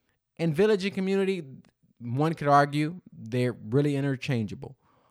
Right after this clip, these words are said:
but that, but there's layers to community. And the layer that I'm talking about is probably the one that requires the most intention, I would say, right? Because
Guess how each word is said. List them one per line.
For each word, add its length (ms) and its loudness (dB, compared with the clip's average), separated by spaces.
but 180 -8
that, 260 4
but 80 -4
there's 240 0
layers 440 4
to 140 -14
community. 560 -8
And 120 -2
the 80 0
layer 260 2
that 100 2
I'm 120 -2
talking 340 0
about 200 -2
is 80 -12
probably 800 -2
the 100 -2
one 380 -2
that 240 -4
requires 500 -2
the 80 -6
most 320 -4
intention, 580 -6
I 120 -6
would 140 -10
say, 360 -10
right? 280 0
Because 320 -4